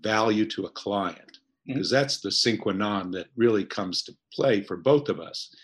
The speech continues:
Speaker 1: If
Speaker 2: Mm-hmm.
Speaker 1: you're delivering value to a client, you've got a future.
Speaker 2: Mm-hmm.
Speaker 1: If you're strategically aligned with what really moves you, your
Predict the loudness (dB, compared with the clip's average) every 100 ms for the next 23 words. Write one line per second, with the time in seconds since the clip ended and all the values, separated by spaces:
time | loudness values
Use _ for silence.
0 | -20 _ -2 2 2 2 2 4 4 4
1 | 2 4 4 2 0 -2 -4 -4 -2 0
2 | -2 -6 -16 _ _ _ -6 -4 0 -2
3 | -2 0 0 0 -4 -10 _ _ _ _
4 | -4 -2 -2 -6 _ _ _ _ -8 -2
5 | 0 2 0 2 4 4 2 2 2 2
6 | 2 2 0 -4 0 0 2 2 2 2
7 | 6 6 6 0 -2 -4